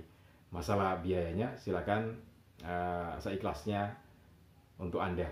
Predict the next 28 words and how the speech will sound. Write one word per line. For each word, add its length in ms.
Ikhlas 400
saya 240
menyampaikan 560
ilmu 280
ini, 280
menyalurkan 480
ilmu 320
ini 160
ke 40
Anda, 280
dan 240
Anda 80
juga 320
ikhlas, 520
sama-sama 440
ikhlas 280
gitu 160
ya. 40
Sehingga 320
insya 320
Allah 240
nanti 280
ilmu 240
yang 320
saya 280
berikan 360
itu 160
menjadi 520